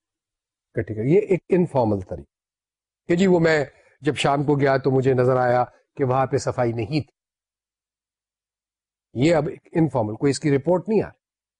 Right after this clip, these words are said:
رپورٹ تو یہ آتی ہے کہ جی X number of people have cleaned the bathrooms five times a day۔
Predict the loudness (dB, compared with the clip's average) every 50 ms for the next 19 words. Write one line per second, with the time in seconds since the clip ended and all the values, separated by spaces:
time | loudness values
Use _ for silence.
0 | _ _ _ _ _ _ _ _ _ _ _ _ _ _ _ _ _ _ _ -4
1 | -4 0 2 2 0 2 2 2 2 4 4 4 4 2 2 2 2 2 4 4
2 | 2 2 0 -4 _ _ _ -2 0 2 2 4 2 2 0 -2 _ _ _ _
3 | _ _ _ _ _ _ _ _ _ _ _ 0 0 0 0 0 0 2 2 2
4 | 2 2 4 2 2 0 0 0 -2 0 2 2 2 2 0 -2 _ _ _ _
5 | -4 -2 0 0 0 -2 -4 -8 _ -2 0 2 4 4 4 4 4 4 2 2
6 | 2 2 2 2 2 0 0 2 2 4 4 2 0 -4 _ _ _ _ _ _
7 | -8 -4 0 0 2 2 0 0 0 2 2 2 2 2 0 0 0 -2 -4 -4